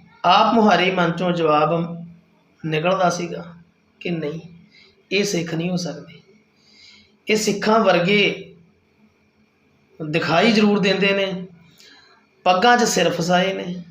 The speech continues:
ਚਿਹਰੇ ਤੋਂ ਵੇਖਣ ਨੂੰ ਸਿੱਖਾਂ ਵਰਗੇ ਲੱਗਦੇ ਨੇ, ਪਰ ਸਿੱਖ ਨਹੀਂ ਗੇ। ਕਿਉਂ? ਕਿਉਂਕਿ ਜਿਹੜੇ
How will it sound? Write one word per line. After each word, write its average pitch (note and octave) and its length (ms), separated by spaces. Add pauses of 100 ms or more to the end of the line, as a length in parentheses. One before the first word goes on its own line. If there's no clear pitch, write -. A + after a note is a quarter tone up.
(680)
ਚਿਹਰੇ G#3 240
ਤੋਂ G#3+ 140
ਵੇਖਣ F#3+ 300
ਨੂੰ F3+ 120
ਸਿੱਖਾਂ F#3 380
ਵਰਗੇ F#3+ 320
ਲੱਗਦੇ F3+ 380
ਨੇ, F3+ 240 (420)
ਪਰ - 100
ਸਿੱਖ - 360
ਨਹੀਂ B2+ 200
ਗੇ। - 200 (800)
ਕਿਉਂ? G#3+ 400 (1800)
ਕਿਉਂਕਿ B3 260
ਜਿਹੜੇ C4+ 640